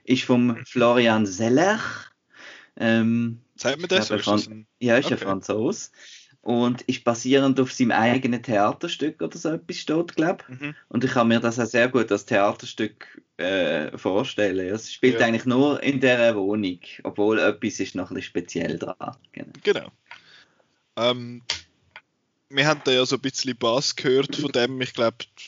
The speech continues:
Speaker 2: der ist am, unter anderem am Z F F gelaufen und ich weiss nicht, ob sonst noch jemand. Und
Speaker 1: Ja.
Speaker 2: eben, er ist ausgezeichnet worden, ja, unter anderem für den besten <laughs> Hauptdarsteller bei den Oscars, wo ja der Anthony Hopkins am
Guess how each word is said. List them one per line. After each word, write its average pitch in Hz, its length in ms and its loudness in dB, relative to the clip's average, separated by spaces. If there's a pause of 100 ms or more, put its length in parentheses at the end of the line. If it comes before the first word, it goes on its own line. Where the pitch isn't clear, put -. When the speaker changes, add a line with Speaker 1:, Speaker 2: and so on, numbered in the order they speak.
(160)
Speaker 2:
der 113 100 -4
ist - 100 -4
am, 110 160 -10 (180)
unter 117 200 -6
anderem 117 300 0
am 107 140 -6
Z 123 260 -2
F 127 120 -2
F 123 200 -2
gelaufen 117 320 -4
und 117 80 -8
ich - 80 -8
weiss 110 220 0
nicht, 110 140 -6
ob 107 160 -6
sonst - 260 -6
noch 123 260 0
jemand. 123 340 -4 (880)
Und 120 200 6
Speaker 1:
Ja. 120 160 4
Speaker 2:
eben, 117 180 0
er 110 100 2
ist 117 200 0
ausgezeichnet 117 640 0
worden, 113 340 0
ja, 110 120 2
unter 110 340 -2
anderem 113 360 0
für 113 120 -6
den 110 80 -6
besten - 280 -2
<laughs> - 60 -2
Hauptdarsteller 131 720 0
bei 113 160 0
den 107 100 -2
Oscars, 127 560 0
wo 110 120 0
ja 110 100 2
der 107 260 -2
Anthony 110 340 -6
Hopkins 113 500 -6
am 98 180 -6